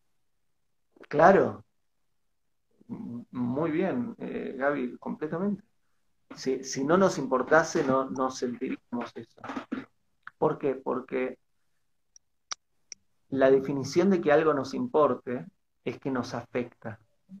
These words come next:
Algo que no nos importa, no nos afecta. Algo que nos importa, nos afecta. Algo que nos importa mucho, nos afecta mucho.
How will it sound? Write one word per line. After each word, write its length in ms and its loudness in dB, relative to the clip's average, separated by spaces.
Algo 340 6
que 120 -6
no 180 -2
nos 220 -4
importa, 680 -2
no 220 -4
nos 220 -4
afecta. 600 -12
Algo 260 2
que 80 0
nos 220 -4
importa, 680 0
nos 260 -6
afecta. 520 -10
Algo 320 2
que 80 -6
nos 160 -6
importa 400 0
mucho, 500 2
nos 260 -6
afecta 600 0
mucho. 680 -4